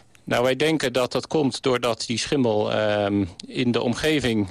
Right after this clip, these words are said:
eh, in contact komt met, eh, vergelijkbare middelen. En dat komt omdat, eh, in de omgeving wordt dezelfde soort middelen gebruikt als voor de behandeling van patiënten. En dat betekent dus dat, ehm,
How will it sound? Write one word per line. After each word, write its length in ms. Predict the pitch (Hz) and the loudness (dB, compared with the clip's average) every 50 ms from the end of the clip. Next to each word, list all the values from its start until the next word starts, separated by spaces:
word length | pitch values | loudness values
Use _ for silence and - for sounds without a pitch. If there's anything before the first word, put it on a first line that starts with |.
| - - | -6 -6
eh, 260 | 139 117 107 107 110 | -2 -2 0 0 0
in 100 | 127 123 | -2 -2
contact 400 | - 135 117 - - 139 - - | -2 -2 -2 0 -2 -2 -2 -2
komt 460 | - 135 113 104 98 - - - - - | 0 0 0 0 0 -4 -6 -10 -10 -10
met, 440 | - 131 123 117 113 - - - - - | -6 -2 0 0 0 -2 -4 -8 -8 -6
eh, 320 | - 113 107 104 104 101 98 98 - - - - _ _ _ - | -4 -2 -2 0 -2 -2 -4 -6 -8 -14 -20 -20 _ _ _ -20
vergelijkbare 800 | - - - 127 113 - 123 131 139 135 120 - 117 110 104 107 | -10 -4 -4 -2 -2 0 0 0 0 0 0 0 0 0 0 0
middelen. 540 | 104 110 113 - 131 123 131 147 175 160 - | 0 0 0 0 0 0 0 -2 -2 -4 -4
En 180 | - 117 113 113 | -2 -2 -2 0
dat 160 | 113 110 - | -2 -2 -2
komt 240 | - 139 131 123 - | -2 -2 -2 -2 -2
omdat, 340 | 117 113 113 110 107 - | -4 -2 -2 -2 -2 -4
eh, 360 | - 123 123 117 110 110 113 120 | -6 -4 -2 0 0 0 0 0
in 80 | 117 | 0
de 60 | 110 | 0
omgeving 640 | 113 117 113 - 147 135 135 127 135 123 113 113 110 - 165 - - - - | 0 0 -2 0 0 0 0 2 2 0 0 0 -2 -6 -16 -20 -20 -16 -10
wordt 140 | - 113 - | -8 -6 -4
dezelfde 400 | 120 110 - 120 120 117 - - | -2 -2 0 0 -2 -2 -2 -4
soort 300 | - - 127 120 113 - | -4 0 0 0 0 0
middelen 240 | 127 117 113 107 107 | 0 0 0 0 -2
gebruikt 460 | - 113 110 107 107 104 104 - - | -4 -4 -4 -2 -2 -2 -2 -4 -6
als 160 | - - - | -6 -6 -4
voor 120 | - - 117 | -4 -4 -4
de 60 | 107 | -2
behandeling 340 | 113 107 117 107 104 104 101 | -2 0 0 0 0 0 0
van 140 | 104 104 | -2 -2
patiënten. 520 | 104 - - - 135 131 131 - - - - - - - - - - - - - - - - - - - - - - - - - - | -2 -4 -4 -2 -2 -2 -2 -2 -6 -8 -10 -12 -20 -18 -18 -16 -16 -16 -16 -14 -14 -14 -14 -16 -16 -16 -18 -20 -20 -20 -20 -12 -6
En 120 | - 120 | -4 -2
dat 100 | 110 110 | 0 0
betekent 440 | 110 113 - 131 123 123 - 131 117 | 0 0 0 0 0 0 0 -2 -2
dus 220 | 113 110 101 - | -2 -2 -2 -2
dat, 300 | - 120 107 104 - - | 0 0 0 0 0 -2
ehm, 580 | 110 110 107 104 104 104 104 101 101 101 101 98 | 0 0 2 2 2 2 2 2 2 2 0 0